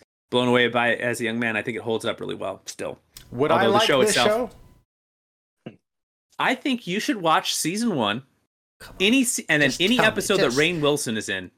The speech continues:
Speaker 1: 'cause Rainn Wilson is, uh, absolutely phenomenal in this show. I think, and then I think you can skip a couple of <laughs> seasons or just, like, skip around a little bit. Don't be afraid to fast forward when things get really irritating,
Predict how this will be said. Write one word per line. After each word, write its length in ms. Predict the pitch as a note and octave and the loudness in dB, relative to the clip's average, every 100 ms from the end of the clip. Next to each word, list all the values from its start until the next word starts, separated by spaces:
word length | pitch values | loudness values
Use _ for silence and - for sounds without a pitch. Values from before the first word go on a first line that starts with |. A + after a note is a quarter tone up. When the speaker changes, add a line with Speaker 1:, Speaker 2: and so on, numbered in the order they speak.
| - | -20
Speaker 1:
'cause 180 | - B2+ | -8 -4
Rainn 200 | C3 F#3 | 0 0
Wilson 440 | G3+ G3 E3+ C#3 A#2+ | 0 0 -2 -6 -6
is, 280 | - A#2+ A2 | -2 0 -2
uh, 400 | C3 B2+ G#2 F#2+ - | -6 -4 -4 -4 0
absolutely 440 | C#3 D#3 - D3 | 0 0 0 -4
phenomenal 520 | - B2 A#2 A#2+ A2 G#2 | -4 -2 0 0 -2 -6
in 60 | |
this 120 | G#2 | -8
show. 320 | - G2 F2+ - _ _ _ _ _ _ _ | -8 -4 -4 -6 _ _ _ _ _ _ _
I 100 | B2+ | -6
think, 240 | C#3+ C#3 - | -4 -6 -4
and 140 | C3+ | -2
then 100 | C3+ | 2
I 80 | A#2+ | 0
think 180 | A#2 D3 | -2 -6
you 80 | D3 | -6
can 180 | B2+ | -4
skip 340 | A#2 - F#3 - | -4 -2 -4 -4
a 80 | C#3+ | -2
couple 260 | D3+ D3+ | -2 -2
of 80 | F#3 | -4
<laughs> 0 | |
seasons 920 | - - - - - F3+ - F3 - - - - F#3+ - | -6 -6 -6 -4 -6 -6 -6 -6 -6 -6 -14 -14 -8 0
or 180 | D3 | 2
just, 240 | D3+ - - | 2 0 0
like, 220 | F3+ - - - | -2 -2 -14 -14
skip 280 | - G3+ A3+ | -2 0 4
around 320 | A3+ F3+ F#3 | 6 6 4
a 40 | |
little 140 | F3+ E3+ | 2 2
bit. 160 | F3+ | 2
Don't 160 | D#3+ D3+ | 0 0
be 60 | F#3 | 0
afraid 200 | G3 G3 | 0 -2
to 60 | |
fast 360 | - E3 E3+ - | 2 2 2 0
forward 240 | E3 E3+ | 2 2
when 120 | E3+ | 0
things 180 | D#3+ D#3+ | -4 -4
get 180 | D3 C3+ | -2 -2
really 220 | C#3 D#3+ | 0 0
irritating, 440 | C#3+ C#3 C3+ B2 | 0 0 -2 -4